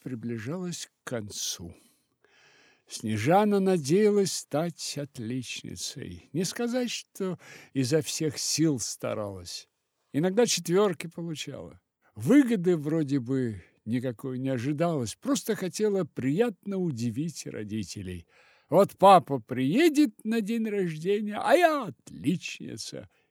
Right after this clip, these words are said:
И мама перестанет беспокоиться, что компьютер учёбе мешает. Она даже не представляла, какой именно сюрприз готовит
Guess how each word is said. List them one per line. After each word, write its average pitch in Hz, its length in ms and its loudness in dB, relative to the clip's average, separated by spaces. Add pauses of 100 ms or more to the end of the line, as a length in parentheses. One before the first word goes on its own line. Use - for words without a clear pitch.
И 139 140 4
мама 233 400 8
перестанет 214 680 2
беспокоиться, 185 800 0
что 175 220 -2
компьютер 160 920 0
учёбе 143 720 0
мешает. 127 760 -6 (520)
Она 131 260 2
даже 147 340 4
не 156 160 4
представляла, 143 1800 2
какой 131 720 0
именно 165 580 4
сюрприз 160 720 0
готовит 151 500 -4